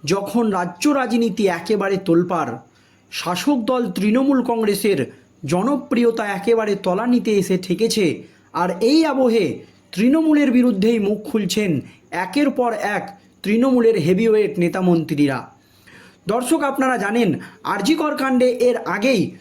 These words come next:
তীব্র প্রতিবাদ করেছিলেন তৃণমূলের লোকসভার সাংসদ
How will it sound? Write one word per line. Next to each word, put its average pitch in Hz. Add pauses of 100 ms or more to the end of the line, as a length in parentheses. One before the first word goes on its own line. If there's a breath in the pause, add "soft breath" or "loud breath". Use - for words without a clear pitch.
(180 loud breath)
তীব্র 247
প্রতিবাদ 247
করেছিলেন 226 (280 loud breath)
তৃণমূলের 233 (220)
লোকসভার 226
সাংসদ 208